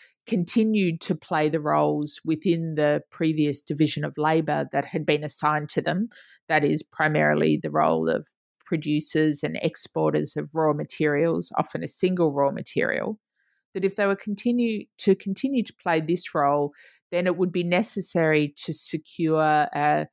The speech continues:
a moral and a legal order to ensure that those market relations would be protected. So that meant at its most basic, making sure that the rights of foreign investors were protected.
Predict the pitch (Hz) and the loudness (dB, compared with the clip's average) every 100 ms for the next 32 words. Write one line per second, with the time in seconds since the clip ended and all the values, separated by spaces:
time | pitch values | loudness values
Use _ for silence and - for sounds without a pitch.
0 | - - _ _ - 165 170 185 185 180 | -16 -20 _ _ -6 -2 2 2 4 4
1 | 180 175 - 143 147 151 165 165 170 156 | 2 0 -2 -2 2 2 2 2 0 0
2 | - 156 156 151 143 160 - - 160 151 | 0 0 0 2 -2 -4 -4 0 0 0
3 | - - 165 156 151 147 147 - 156 - | 0 0 2 2 2 0 -4 -4 -6 -2
4 | 147 151 151 147 151 - - 151 - - | 0 0 0 0 0 -4 -2 0 2 0
5 | - 82 - 156 151 143 - - - 156 | -2 -4 -6 -6 -6 -8 -6 -6 -6 -6
6 | - 147 - _ - - - 175 165 165 | -10 -10 -10 _ -20 -14 -2 0 2 2
7 | 165 165 156 151 151 147 - 151 160 - | 0 0 0 0 -4 0 0 0 -2 -2
8 | 160 160 160 - 156 - 156 151 147 151 | 0 2 2 0 -2 -8 -4 -4 -4 -8
9 | 151 - 151 147 147 151 147 156 151 151 | -2 0 2 4 2 -2 -6 -6 0 0
10 | 156 - - - - 151 151 151 - - | 0 -2 0 0 0 0 2 0 -4 0
11 | 156 151 143 143 165 196 - 240 226 - | 2 2 0 -2 0 0 0 0 0 0
12 | 208 - 220 214 220 - 247 247 | -4 0 -2 2 0 0 -2 -2